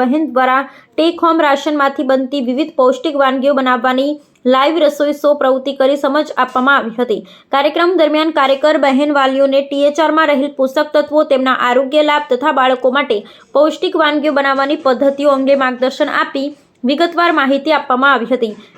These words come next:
લાઈવ પ્રદર્શન અંતર્ગત ટી એચ આરમાંથી બનતી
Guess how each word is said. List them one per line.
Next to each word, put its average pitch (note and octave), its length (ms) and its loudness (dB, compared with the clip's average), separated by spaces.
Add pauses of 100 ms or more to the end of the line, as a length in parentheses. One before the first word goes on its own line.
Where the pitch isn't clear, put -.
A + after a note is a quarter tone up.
(140)
લાઈવ D4 300 2
પ્રદર્શન D#4 540 2 (100)
અંતર્ગત C#4 560 0
ટી - 560 -2
એચ E4+ 160 -4
આરમાંથી D#4+ 480 0
બનતી D4 340 0